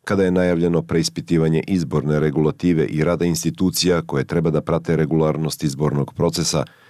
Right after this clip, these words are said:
Prema posljednjim informacijama, stav opozicionog Demokratskog fronta, a kroz izjavu Milana Kneževića datoj vijestima, je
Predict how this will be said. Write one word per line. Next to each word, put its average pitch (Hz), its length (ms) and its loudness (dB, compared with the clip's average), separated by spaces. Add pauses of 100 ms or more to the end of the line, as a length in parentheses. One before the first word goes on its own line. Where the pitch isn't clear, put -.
(280)
Prema 82 260 -2
posljednjim 80 520 0
informacijama, 80 760 0
stav 82 360 -2
opozicionog 73 720 -2
Demokratskog 73 600 -2
fronta, 82 400 0 (380)
a - 120 -4
kroz 90 260 0
izjavu 92 340 2
Milana 90 380 2
Kneževića 87 640 0
datoj 71 320 0
vijestima, 90 520 2
je 87 140 2